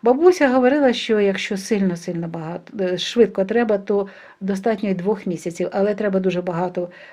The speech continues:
нарізаних цих плодів маклюри і залити горілкою, і можна вже через два тижні починати користуватися. Четверте. Зараз вже можна приготувати настоянку на весь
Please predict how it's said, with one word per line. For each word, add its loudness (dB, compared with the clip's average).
нарізаних 0
цих -10
плодів -6
маклюри -2
і -2
залити 0
горілкою, 0
і -4
можна -2
вже -4
через -4
два -2
тижні -4
починати -10
користуватися. -12
Четверте. -4
Зараз 4
вже -4
можна 0
приготувати 0
настоянку -2
на -2
весь 2